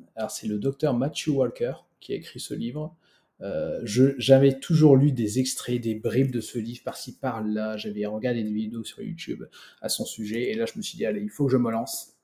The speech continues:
réellement. » Et le livre s'appelle « Pourquoi nous dormons ? » Et c'est, euh,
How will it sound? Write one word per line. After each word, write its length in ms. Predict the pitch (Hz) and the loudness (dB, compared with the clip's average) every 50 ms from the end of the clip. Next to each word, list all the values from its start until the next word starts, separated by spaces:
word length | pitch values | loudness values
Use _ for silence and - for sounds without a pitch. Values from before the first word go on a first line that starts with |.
| _ _ _ _ - | _ _ _ _ -4
réellement. » 540 | 110 120 139 135 127 120 120 123 127 - - - | 2 6 6 8 8 6 2 0 -2 -6 -8 -6
Et 80 | 110 104 | -4 -2
le 100 | 104 104 | -2 0
livre 260 | 104 113 123 127 - - | 0 -2 -2 -4 -8 -10
s'appelle « 560 | - - 110 - - 113 113 127 - - - _ _ | -8 -8 -6 -4 -4 -2 -2 -4 -4 -8 -14 _ _
Pourquoi 520 | - 151 139 - - - - 143 143 143 147 | 0 0 0 0 -2 -4 0 2 2 4 4
nous 120 | 127 117 | 2 0
dormons ? » 480 | 110 113 127 123 110 113 107 101 104 - _ _ _ _ _ _ _ _ _ _ _ _ _ - _ _ _ _ _ - | 2 2 2 4 4 4 2 0 -2 -6 _ _ _ _ _ _ _ _ _ _ _ _ _ -20 _ _ _ _ _ -8
Et 120 | 123 110 | -8 -6
c'est, 420 | - - - - - 117 120 123 | -6 -6 -6 -6 -4 -2 0 2
euh, 220 | 113 101 101 107 | 2 2 0 -2